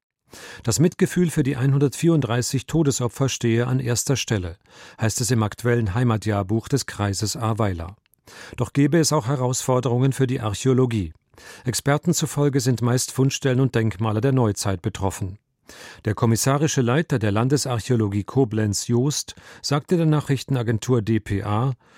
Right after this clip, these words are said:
die Römer seien bei der Besiedlung des Ahrtals vorausschauender gewesen als spätere Generationen. Fast immer hätten sie ihre Gutshöfe erhöht am Hang gebaut.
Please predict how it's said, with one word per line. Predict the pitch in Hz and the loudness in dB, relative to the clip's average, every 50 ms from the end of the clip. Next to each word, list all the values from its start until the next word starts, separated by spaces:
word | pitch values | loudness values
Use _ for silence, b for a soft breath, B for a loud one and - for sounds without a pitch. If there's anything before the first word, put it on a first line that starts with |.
| B B B B | B B B B
die | - 117 | -2 0
Römer | 120 - 156 185 185 156 120 110 | 2 4 4 4 4 4 4 2
seien | 92 107 104 113 123 | 2 2 0 2 2
bei | 123 135 | 0 0
der | 123 139 | 0 0
Besiedlung | 123 135 131 - 123 131 120 - 139 139 135 | 0 0 0 0 -2 -2 -2 0 0 2 2
des | 143 131 - | 0 0 -2
Ahrtals | 123 110 110 107 - - 113 113 123 - - | -2 -4 -4 -4 -2 -2 -2 -2 -2 -4 -2
vorausschauender | - 170 135 123 120 110 - - - 113 101 101 98 98 101 | 0 0 0 2 0 0 -2 -2 -2 0 0 0 0 -2 -2
gewesen | 95 104 92 101 104 98 - 117 113 | -2 -2 0 0 0 0 0 -2 -2
als | 110 117 117 - | -2 -2 -4 -4
spätere | - - 117 107 95 - 101 92 95 | -2 -2 -2 -2 -2 -4 -6 -4 -2
Generationen. | 92 101 90 92 98 92 - - 113 101 92 87 85 80 78 - _ _ _ _ B B B B B B B B | -2 -2 -2 -2 -4 -4 -2 -2 -2 -2 -2 -4 -4 -6 -10 -12 _ _ _ _ B B B B B B B B
Fast | - - 123 - - | -4 -2 -2 0 0
immer | 160 160 180 147 | 0 2 2 2
hätten | 135 147 - 151 143 | 0 0 0 0 0
sie | - 147 139 | 0 0 -2
ihre | 123 110 113 98 | -2 -2 -4 -4
Gutshöfe | 90 120 139 139 - - - 113 113 104 - 120 | -2 -2 -2 -2 -2 -2 0 0 0 0 0 -2
erhöht | 123 143 135 135 110 139 127 101 - - | -2 -2 -2 0 2 2 0 0 0 -2
am | 120 110 95 | -2 -2 0
Hang | 92 113 135 131 | 2 2 2 2
gebaut. | 120 107 107 110 110 117 - - - | 2 2 2 0 0 -2 -4 -8 -14